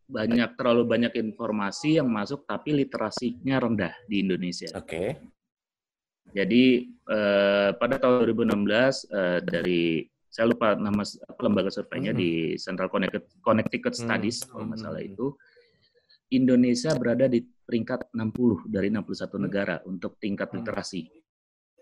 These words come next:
Speaker 1: Dan kita di atas satu tingkat, hanya di atas Botswana.
Speaker 2: Hmm.
Speaker 1: Botswana itu salah satu negara di Afrika yang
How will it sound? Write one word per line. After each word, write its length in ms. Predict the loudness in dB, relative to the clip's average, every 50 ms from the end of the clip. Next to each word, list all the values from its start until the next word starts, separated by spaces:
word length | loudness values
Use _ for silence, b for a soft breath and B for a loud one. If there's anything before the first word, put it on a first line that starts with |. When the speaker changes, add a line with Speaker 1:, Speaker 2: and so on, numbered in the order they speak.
| -20 -6 _
Speaker 1:
Dan 160 | 0 0 0
kita 160 | 0 -4 -2
di 160 | _ 4 4
atas 320 | 4 4 4 2 0 0 -2
satu 240 | -4 -6 -6 -6 -8
tingkat, 480 | -6 -6 -6 -4 -4 -6 -6 -6 _ _ -4
hanya 240 | 0 2 2 4 4
di 80 | 2
atas 240 | 2 2 -2 -6 -6 -12 -14 _
Botswana. 560 | -4 -4 -4 -4 -4 -6 -4 -4 -4 -6 -8 -10 _ _ _ _ _ -6
Speaker 2:
Hmm. 400 | -4 -2 -2 0 0 -2 -2 -4
Speaker 1:
Botswana 320 | -2 0 2 4 4 2
itu 80 | 2 0
salah 320 | -2 -2 0 0 0 0
satu 80 | 0 0
negara 400 | 0 0 2 2 2 4 4 4
di 80 | 2
Afrika 480 | 2 2 0 -4 -6 -4 -2 -2 -2 -4 -6 _ _ _ _ _ _ _ _ _ _ _ 0
yang 240 | 2 2 2 0